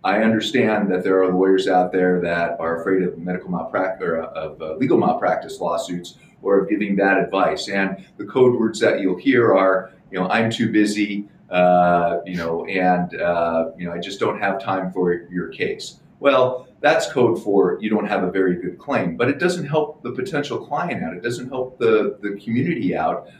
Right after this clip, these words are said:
uh, to send them off to somebody and with some degree of hope if, if they shouldn't, and, uh, if they shouldn't have that hope. And so if you're hearing something like that, um, you know, that's probably what it means, but you really need to hear from somebody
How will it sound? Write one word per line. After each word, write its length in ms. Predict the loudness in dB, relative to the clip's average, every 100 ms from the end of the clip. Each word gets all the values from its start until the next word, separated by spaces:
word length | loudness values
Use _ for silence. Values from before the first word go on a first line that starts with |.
| _
uh, 440 | -2 2 6 4 2
to 160 | -2
send 320 | -2 -2 0 0
them 160 | 2
off 240 | 2 2 0
to 60 |
somebody 520 | -6 -2 2 2 4 2
and 240 | 0 -6 -6
with 180 | -2 -2
some 220 | 0 -2
degree 340 | 0 0 0 0
of 140 | -2
hope 300 | 0 0 0
if, 180 | -4 -8
if 140 | -10
they 140 | -4 -4
shouldn't, 460 | -4 -6 -6 -10 -4
and, 320 | 0 0 -2 -8 -20 _ -6
uh, 60 |
if 180 | -6 -2
they 80 | -2
shouldn't 260 | -2 -4
have 240 | 0 0 0
that 240 | -4 -6
hope. 240 | -12 -16 -14
And 140 | -2
so 280 | 0 0 -4 -2
if 120 | 4
you're 120 | 4
hearing 240 | 4 4 2
something 400 | 2 0 0 0
like 240 | 0 2
that, 500 | 2 4 2 -2 -16 _
um, 440 | 0 2 2 0 -6 -6
you 80 | -2
know, 200 | -2 0
that's 220 | 2 2 0
probably 420 | -2 -2 2 4 6
what 180 | 6
it 120 | 4 4
means, 460 | 2 2 -2 -6 _ _
but 260 | 2 2 2
you 120 | 0
really 260 | 2 2 2
need 160 | -2
to 60 | -2
hear 200 | -4 -4
from 160 | -4 -10
somebody 480 | -8 -2 0 0